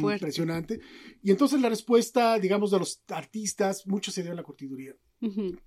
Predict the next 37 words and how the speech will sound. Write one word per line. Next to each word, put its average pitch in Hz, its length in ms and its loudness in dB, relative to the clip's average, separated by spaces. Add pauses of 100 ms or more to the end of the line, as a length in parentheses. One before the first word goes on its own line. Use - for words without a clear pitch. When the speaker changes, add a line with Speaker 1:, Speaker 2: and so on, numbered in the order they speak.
(120)
Speaker 2:
Por, 196 240 2
primero 262 280 0
porque 196 380 2
ex-, - 300 -8
existía 196 320 -6
el 240 60 -4
espacio 214 340 -6
que 190 80 -4
yo 196 80 2
habí-, 190 340 0
había 175 280 0
habilitado 165 680 -4 (160)
y 190 60 -14
se - 120 -10
convirtió 160 360 -6
de 190 120 0
forma 190 300 -6
natural 165 400 -10
en 160 100 -10
un 160 140 -10
espacio, 160 460 -14 (680)
como 175 160 -4
estaba 208 280 -4 (200)
también 170 360 -6
al 160 140 -10
lado 170 220 -6
del 156 120 -8
centro, 170 460 -2 (260)
como 156 160 -12
un 202 60 -2
espacio 190 680 -4 (160)
idóneo 190 400 -2
para 147 200 -8
que 156 100 -12
nos 139 200 -14
juntáramos. 156 800 -14
Speaker 1:
Ujú. 220 340 -8